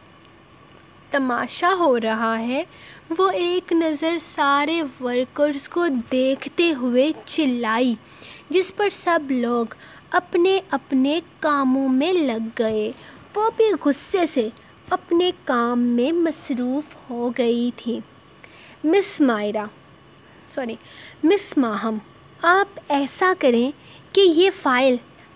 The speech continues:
आप मिस मायरा को दें और इन्हें कहें कि ये काम आज से इनका है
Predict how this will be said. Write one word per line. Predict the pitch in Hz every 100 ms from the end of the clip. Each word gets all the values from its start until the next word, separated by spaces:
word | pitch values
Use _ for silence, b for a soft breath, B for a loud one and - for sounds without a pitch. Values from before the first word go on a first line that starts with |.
| -
आप | 349 359 370 - B B 339
मिस | 403 - -
मायरा | 240 220 247 277
को | 285 240
दें | 214 202 220 - B B B B -
और | 370 381 381
इन्हें | 302 339 403
कहें | 392 277 254 330 269 - - -
कि | 349 320 330
ये | 370 370 -
काम | 240 262 254 - - - -
आज | 277 277 302 294
से | - 285 339
इनका | 339 285 262 196
है | 208 196